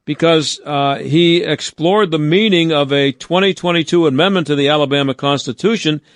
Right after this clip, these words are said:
and this is what it says, quote, "This state acknowledges, declares, and affirms that it is the public policy of this state to recognize and support the sanctity of unborn life and the rights of unborn children, including the right to life." Now, this,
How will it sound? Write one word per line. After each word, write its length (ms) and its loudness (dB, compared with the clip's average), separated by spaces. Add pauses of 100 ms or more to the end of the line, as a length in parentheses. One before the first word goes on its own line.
(200)
and 100 -4
this 140 -2
is 80 -6
what 140 0
it 100 -4
says, 400 0
quote, 380 0 (520)
"This 200 -2
state 420 -2
acknowledges, 800 -2
declares, 640 -2
and 160 -4
affirms 640 0
that 160 0
it 140 -2
is 160 -6
the 140 0
public 460 -4
policy 460 0
of 160 -4
this 180 0
state 460 -2 (360)
to 100 -4
recognize 720 -2
and 80 -6
support 440 -2
the 120 -4
sanctity 760 0
of 180 0 (120)
unborn 480 0
life 360 0 (320)
and 120 -4
the 80 2
rights 260 0
of 140 0
unborn 480 0
children, 420 0
including 460 2
the 80 0
right 260 0
to 140 -2
life." 280 0
Now, 280 -2
this, 320 -4